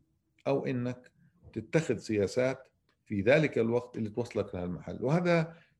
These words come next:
مش شيء ذرائعي أو تبريري بقدر ما هو أنت بتكون في لحظة معينة مطلوب منك تتخذ قرار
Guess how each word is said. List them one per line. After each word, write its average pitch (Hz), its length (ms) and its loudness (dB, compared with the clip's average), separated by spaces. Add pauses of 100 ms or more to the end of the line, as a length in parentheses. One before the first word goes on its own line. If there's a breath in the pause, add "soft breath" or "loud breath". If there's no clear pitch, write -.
(100)
مش 196 220 2
شيء 165 280 4 (260)
ذرائعي 117 640 4
أو 117 100 0
تبريري 110 720 -2
بقدر 143 440 0
ما 120 160 0
هو 107 340 -4 (340 soft breath)
أنت 165 220 2
بتكون 110 420 0
في 104 160 -2
لحظة 113 300 2
معينة 117 440 0
مطلوب 107 380 -2
منك 104 260 -2
تتخذ 101 320 -6
قرار 104 520 -4